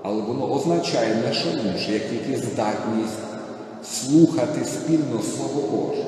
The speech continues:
І апостоли нам показують найкращий приклад. Візьмемо Єрусалимський собор. Ми так про нього позитивно говоримо, що ось апостоли прийняли рішення не накладати жодних додаткових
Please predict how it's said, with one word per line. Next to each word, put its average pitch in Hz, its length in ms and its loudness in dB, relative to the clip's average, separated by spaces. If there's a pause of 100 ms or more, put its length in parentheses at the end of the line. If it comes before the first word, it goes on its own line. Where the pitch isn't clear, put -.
(1500)
І 131 120 0
апостоли 131 640 4
нам - 140 4
показують 196 600 0
найкращий 185 540 0 (120)
приклад. - 300 -2 (2250)
Візьмемо 147 300 2
Єрусалимський 131 1120 2
собор. - 320 -2 (360)
Ми 117 80 -2
так 113 220 -4
про 110 100 -4
нього 110 160 0 (180)
позитивно 117 520 0
говоримо, 113 560 0
що - 120 -4 (140)
ось 156 140 0 (800)
апостоли 127 540 4
прийняли 120 380 0
рішення 127 400 2
не 110 60 4
накладати 117 440 4 (260)
жодних 135 380 0 (140)
додаткових 117 680 4